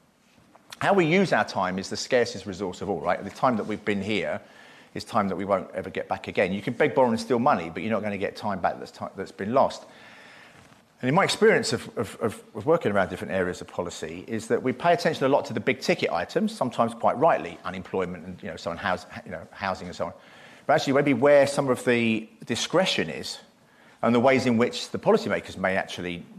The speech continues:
nudge or shove us sometimes into different directions is in relation to how we use our time.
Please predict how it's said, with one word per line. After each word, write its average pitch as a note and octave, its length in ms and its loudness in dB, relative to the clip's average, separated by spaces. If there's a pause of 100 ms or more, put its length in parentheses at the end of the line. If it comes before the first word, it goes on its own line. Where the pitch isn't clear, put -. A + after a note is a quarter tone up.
(140)
nudge G2+ 340 0
or F#2 80 -2
shove D3+ 280 0
us - 80 -10
sometimes E2+ 480 -6
into - 180 -14
different - 300 -10
directions D#2+ 480 -6 (180)
is G2+ 240 -2
in F#2 280 -4
relation F2 360 -4
to - 80 -14
how F#2 80 0
we E2 120 -6
use E2 200 -12
our D#2+ 60 -10
time. - 260 -12